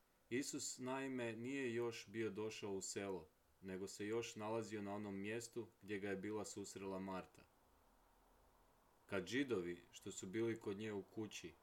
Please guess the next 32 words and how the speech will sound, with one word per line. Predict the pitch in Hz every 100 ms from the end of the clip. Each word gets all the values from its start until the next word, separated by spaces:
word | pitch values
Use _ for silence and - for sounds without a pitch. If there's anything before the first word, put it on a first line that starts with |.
| -
vidješe | 101 113 101 87 -
gdje | 87 92
Marija | 98 104 110 107
brzo | 92 113 120 110
ustade | 98 107 - 90 92
i | 92
izađe, | 107 123 127 123 120 - - - - - - -
pođoše | 113 127 135 123 110
za | 101 104
njom, | 101 85 80 - - - - -
jer | - 95
su | -
mislili | 107 117 - 120 113 107 -
da | 104
ide | 110 113
na | 104
grob, | 95 110 104 87 - - -
da | - -
plače | 110 107 95 87
ondje. | 78 80 80 82 - - - - - - _ _ _ _ _ - - _ _ _ - - _ -
Čim | - 147
Marija | 143 143 139
dođe | 117 131 127
na | 120
mjesto | 110 117 120 - 101
gdje | 87 95
je | 95
bio | 98 110 104
Isus | 101 113 - 90 - - -
i | 95
kad | - 92
vidje, | 95 120 123 92 82